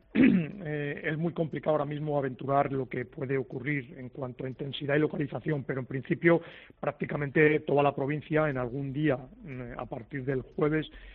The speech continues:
eh, y hasta el final de la semana se puede ver, eh, involucrada en, en algún,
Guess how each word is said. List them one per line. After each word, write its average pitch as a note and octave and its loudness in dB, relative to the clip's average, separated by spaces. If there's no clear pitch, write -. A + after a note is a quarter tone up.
eh, C3 -4
y - -4
hasta B2 -6
el B2 -8
final C#3 -2
de C#3+ 2
la D3 4
semana D3 0
se C#3+ -4
puede C#3+ 2
ver, C#3+ 4
eh, C#3 0
involucrada C3+ 0
en, B2 -6
en B2 -10
algún, B2+ -8